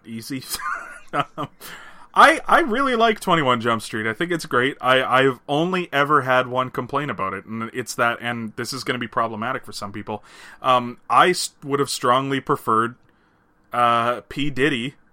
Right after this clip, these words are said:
in Ice Cube's role, because I think P. Diddy earned it in Get Him to the Greek, where he basically played Ice Cube's character from Twenty-one Jump Street. And so I think that Twenty-one Jump Street maybe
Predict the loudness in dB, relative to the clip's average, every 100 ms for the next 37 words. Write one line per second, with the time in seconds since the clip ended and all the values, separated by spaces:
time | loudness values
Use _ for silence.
0 | -20 -20 _ 0 2 2 0 -2 -6 -8
1 | -6 -4 -4 -4 -10 _ _ _ _ _
2 | -6 -4 2 2 2 0 -6 -6 -4 0
3 | 2 2 0 2 2 2 -4 -6 _ _
4 | _ -8 -4 0 0 0 -4 -6 -4 -4
5 | -4 -4 -4 -4 -8 -6 -6 -4 -6 -6
6 | -6 -6 -2 0 0 -2 -4 -6 -8 -8
7 | -8 -4 2 2 2 -2 -4 -4 -12 -6
8 | -6 -4 -4 -2 -4 -4 -10 -12 -14 -20
9 | _ -20 -20 -20 -4 0 2 0 2 4
10 | 4 4 2 -2 -12 -4 -2 -2 -4 0
11 | 0 0 2 4 4 0 _ _ -2 -2
12 | 0 -2 0 -2 -2 -6 -6 -6 -4 -2
13 | -2 -4 -8